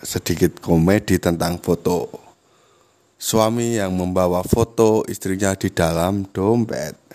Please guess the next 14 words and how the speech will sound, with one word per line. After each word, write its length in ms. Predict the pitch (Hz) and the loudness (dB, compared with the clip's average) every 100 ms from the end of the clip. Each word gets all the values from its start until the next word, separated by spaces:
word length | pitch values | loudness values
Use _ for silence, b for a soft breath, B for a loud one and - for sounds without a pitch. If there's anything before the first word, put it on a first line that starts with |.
| - _ _ b b b b b b b b b 104 | -20 _ _ b b b b b b b b b -2
Ya, 240 | 156 196 | 0 0
pada 320 | - 98 92 | -2 0 0
suatu 560 | - 90 87 90 85 - - _ _ _ _ - | 2 0 4 2 2 -2 -10 _ _ _ _ -14
hari 560 | - 92 104 110 107 | -2 6 8 8 8
ada 560 | - 95 - 87 85 78 | 4 -2 -2 -2 -2 -4
seorang 640 | - 110 123 147 151 147 | 0 2 4 4 2 0
suami 320 | 151 143 147 | 0 0 0
yang 400 | 131 101 95 87 - _ _ _ _ _ - | -2 -2 -4 -8 -14 _ _ _ _ _ -20
di 80 | - | -14
dalam 400 | 110 101 101 95 | -8 -6 -4 0
dompetnya 480 | 98 95 117 139 | 0 4 4 4
terdapat 480 | 139 135 98 90 95 | 2 0 0 2 0
foto 320 | - 92 95 | -2 -2 0
istrinya. 560 | 78 - 107 113 98 | -2 -2 2 4 4